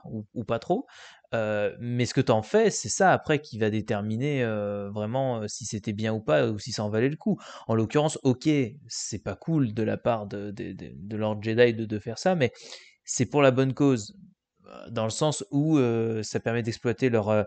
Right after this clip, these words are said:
leur potentiel, que peut-être aussi que si jamais ils les laissaient comme ça grandir dans cette famille avec, euh, la, la, la, la possibilité d'utiliser la force ou au moins d'y être sensible, ça aurait pu les mettre en danger. Euh, là où, en le prenant sous leurs ailes, ils les protègent quelque part parce qu'ils vont les former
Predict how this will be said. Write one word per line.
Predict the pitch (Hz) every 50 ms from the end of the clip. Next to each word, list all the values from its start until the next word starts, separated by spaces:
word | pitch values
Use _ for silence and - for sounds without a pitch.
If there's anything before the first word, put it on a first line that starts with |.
| - - _ _ _ _ -
leur | 107 107 - -
potentiel, | 120 113 - 123 123 - - 170 170 175 175 170
que | -
peut-être | - - 120 135 131 - -
aussi | 127 120 - - - 160 160 147
que | - -
si | - - - 113
jamais | 117 113 120 135 143 135
ils | 120 110 110 110
les | 117 117
laissaient | 113 117 117 - - 143 143
comme | 143 120 110 107
ça | - 127 117
grandir | 113 110 110 117 110
dans | 113
cette | 104 - 117 -
famille | - - 117 117 120 127 131 127 110 - _ - - _ _ _ -
avec, | - 131 127 123 139 156 156 151 151 - 127
euh, | 117 113 113 110 110
la, | 110 110 110 110
la, | 117 110 104
la, | 117 117 110 107 - _ - - - - - - -
la | 123
possibilité | - - 120 - 123 123 107 - 139
d'utiliser | 131 113 - - 120 117 120 120
la | 123 123 -
force | - - 143 135 - 127
ou |
au | 113 110 113 110
moins | 117 123 123
d'y | 113 120
être | 110 - - -
sensible, | - - 120 - 143 131 -
ça | - 104
aurait | 101 101
pu | - - 123
les | 110 107
mettre | 113 113 - - 127
en | 120
danger. | 117 135 151 160 175 214 214 220 _ _ - - - - - - _ -
Euh, | 110 110 107 107 107
là | 110 127 135 139 131 - -
où, | 147 143 143 147 143
en | 127 117
le | 110 107
prenant | - - 131 120 123 123
sous | 120 - - 127
leurs | 117 113 113 110 131
ailes, | 139 135 113
ils | 104 104
les | 107 110
protègent | - - - 131 123 - - 147 147 147 139 113 - -
quelque | - 117 104 107 117
part | 98 127 120
parce | 110 107 -
qu'ils | - 110 101
vont | 104
les | 104 104
former | 101 - - 135 120 123 127 131 139 135 131